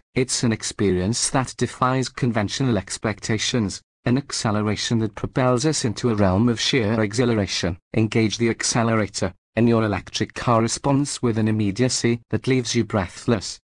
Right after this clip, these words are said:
It's the embodiment of power, harnessed in an instant, giving birth to an experience that transcends mere transportation. Imagine effortlessly surging from a standstill,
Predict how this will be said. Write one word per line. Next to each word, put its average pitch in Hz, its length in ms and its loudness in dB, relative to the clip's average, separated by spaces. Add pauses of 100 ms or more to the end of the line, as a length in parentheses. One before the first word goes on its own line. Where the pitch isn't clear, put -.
It's - 200 -2
the 123 180 4
embodiment 117 560 2
of 101 160 -4
power, 131 420 0 (280)
harnessed 127 480 2
in 117 80 2
an 113 100 2
instant, 104 560 -6 (240)
giving 113 300 4
birth 147 380 0
to - 120 -4
an 113 80 0
experience 98 800 0
that 107 260 -4
transcends 113 680 0
mere 127 340 4
transportation. 113 1080 -2 (200)
Imagine 123 540 4
effortlessly 117 640 0
surging 147 540 2
from 113 180 0
a 110 40 0
standstill, 110 840 0